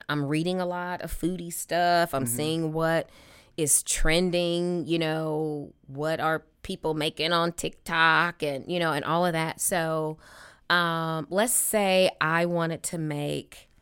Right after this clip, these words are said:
Speaker 1: um, I don't know, like, what was I trying to, oh, uh, this coleslaw,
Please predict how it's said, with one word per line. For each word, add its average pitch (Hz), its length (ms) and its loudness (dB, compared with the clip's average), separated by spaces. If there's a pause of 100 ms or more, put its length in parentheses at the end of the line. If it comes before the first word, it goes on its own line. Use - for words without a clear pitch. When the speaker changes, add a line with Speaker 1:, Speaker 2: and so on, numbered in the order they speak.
(560)
Speaker 1:
um, 147 840 -4 (1800)
I 180 100 -6
don't 135 140 -14
know, - 240 -20
like, - 380 -8 (380)
what 247 160 -12
was 311 140 -10
I 156 120 -10
trying 156 320 -10
to, - 80 -14
oh, 190 260 2 (460)
uh, 151 640 -2 (320)
this 165 220 -4
coleslaw, 151 680 -2